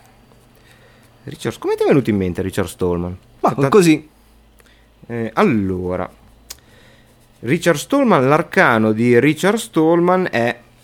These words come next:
Speaker 1: il numero nove, l'eremita.
Speaker 2: Mm, perché?
Speaker 1: Eh, beh, guarda la carta, è identico a lui fra dieci anni.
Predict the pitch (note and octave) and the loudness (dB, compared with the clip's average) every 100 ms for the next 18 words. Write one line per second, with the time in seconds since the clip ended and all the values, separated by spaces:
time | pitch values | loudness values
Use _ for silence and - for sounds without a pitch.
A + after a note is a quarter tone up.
0 | - _ - - - - - - _ - | -20 _ -20 -20 -20 -20 -20 -20 _ -20
1 | - _ _ _ _ C#3+ D#3+ D#4 C#4+ G3+ | -20 _ _ _ _ 2 6 6 6 4
2 | C#3 G#2 F#2 G#2 A2 A#3+ C4 C3 G2+ - | 4 2 0 -4 -2 2 2 2 -2 -6
3 | G2 F2+ F3+ - C3 D#3+ C4 - _ _ | -8 -4 -4 -2 -2 0 0 -2 _ _
4 | _ - - _ _ A2+ A2+ A2+ A2+ - | _ -20 -20 _ _ -6 -2 -2 -4 -4
5 | C#3 B2 C3 B2+ E3 C3+ A#2+ B2 G2+ F#2+ | -2 2 2 4 2 2 2 2 0 2
6 | G#2 A2+ A2 G#2+ G#2 G#2 - G#2+ C#3+ - | 2 2 2 2 2 0 -2 -2 -2 -2
7 | G2 F#2+ | -4 -4